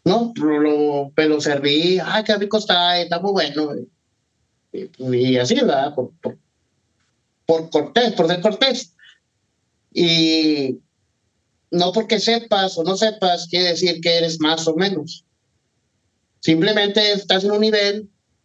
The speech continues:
y te adaptas al, al nivel de las personas, ¿verdad? Mira ahorita con qué estoy tomando. No estoy usando Glencairn,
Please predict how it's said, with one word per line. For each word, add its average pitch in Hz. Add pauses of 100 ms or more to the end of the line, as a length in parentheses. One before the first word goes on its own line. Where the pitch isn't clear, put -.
(500)
y 214
te -
adaptas 196
al, 175
al 170
nivel 165
de 202
las 190
personas, 208
¿verdad? 175
Mira 214
ahorita 220
con 190
qué 190
estoy 190
tomando. 185 (720)
No 170
estoy 214
usando 196
Glencairn, 156